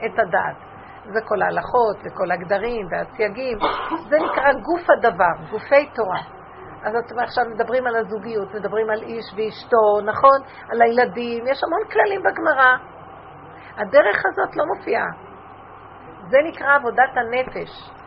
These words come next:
לקראת הסוף, שער, ארבעים ותשע שערים עבדנו ככה, ותיקנו את הבניין החרוב של העולם. כי העולם נחשב לבניין, ובורא עולם הוא בעל הבניין. יש מה שנקרא עולם, ויש בורא לעולם. באכילת עץ הדת,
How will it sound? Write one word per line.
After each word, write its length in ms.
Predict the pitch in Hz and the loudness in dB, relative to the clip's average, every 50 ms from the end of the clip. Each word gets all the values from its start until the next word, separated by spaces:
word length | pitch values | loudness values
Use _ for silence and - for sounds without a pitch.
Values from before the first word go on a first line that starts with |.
| - - - - - | -20 -20 -18 -14 -12
לקראת 440 | 190 180 - - 240 277 294 - 330 | -12 -10 -2 2 2 2 2 2 -2
הסוף, 300 | 285 - - 233 - - | -6 -2 -2 -4 -4 -2
שער, 300 | - - 254 269 285 269 247 - - - | 2 6 8 8 8 6 4 -2 -4 -2
ארבעים 360 | 220 202 185 180 220 254 302 294 | -2 -2 0 0 0 0 0 -2
ותשע 380 | 320 - - 285 285 - 285 254 - - | -4 2 2 2 2 4 0 -4 2 4
שערים 340 | 247 220 208 226 233 233 | 4 4 4 2 0 -2
עבדנו 360 | 220 180 208 196 190 190 202 202 - - | -2 0 2 0 0 0 -4 -4 -2 -2
ככה, 180 | 220 - 254 | 0 0 0
ותיקנו 560 | 208 233 220 - 247 240 - 320 381 403 392 | 0 -2 -2 -2 -4 2 4 4 4 4 2
את 120 | 370 - - 269 | 2 2 2 2
הבניין 380 | 208 196 247 254 277 294 311 320 | 2 0 -4 -2 0 2 2 2
החרוב 480 | 294 - - - 240 220 240 277 269 240 | 0 2 2 2 2 4 2 -2 -4 -6
של 220 | - - - 226 208 | -8 -6 -4 -2 0
העולם. 380 | 202 196 196 196 190 170 156 160 - - - - - - - | 0 0 0 0 0 0 -2 -4 -10 -16 -20 -20 -20 -20 -6
כי 100 | - 220 | 0 2
העולם 300 | 220 214 214 247 285 339 302 | 4 4 6 4 4 2 0
נחשב 340 | 262 - - - 247 254 247 240 | -4 -6 0 2 4 4 4 2
לבניין, 560 | 220 208 180 165 208 202 196 180 160 165 190 196 - - - - - - - - - - 202 | 0 -2 -2 -2 -4 -8 -6 -4 -4 -4 -4 -6 -10 -16 -20 -20 -20 -20 -20 -20 -10 -8 -8
ובורא 360 | 202 170 208 208 220 285 311 311 | -4 -4 -2 0 4 4 4 4
עולם 420 | 311 311 320 330 330 311 302 294 294 - | 4 2 0 0 2 2 2 0 -2 -4
הוא 120 | 240 262 233 | -8 2 4
בעל 240 | 285 294 311 320 320 | 6 6 8 6 6
הבניין. 480 | 311 311 311 294 294 285 269 262 247 233 - - - - - - - - - - - | 4 2 0 -4 0 2 2 2 2 0 -4 -12 -18 -20 -20 -20 -20 -20 -16 -2 0
יש 220 | 247 254 - - | 2 2 2 0
מה 100 | - 254 | -2 -2
שנקרא 380 | 247 - 240 226 - - 214 202 | -2 -4 -6 -8 -2 2 4 4
עולם, 340 | 190 190 185 185 185 202 226 208 | 4 4 2 0 0 0 -2 -2
ויש 280 | 226 262 277 294 - - | 0 2 2 2 0 -4
בורא 360 | 226 208 302 - 392 415 453 415 415 | -2 2 2 4 4 4 4 6 6
לעולם. 380 | 370 359 339 302 285 262 247 247 - - - - - - - - - - - | 6 4 4 2 0 -2 -2 -2 -4 -8 -18 -20 -20 -20 -20 -20 -20 -2 2
באכילת 480 | 233 240 - - 285 311 339 392 370 302 | 4 4 4 4 6 6 6 6 8 6
עץ 260 | 311 320 311 - - | 6 6 6 6 4
הדת, 340 | 277 269 277 269 269 277 | 4 6 6 6 6 6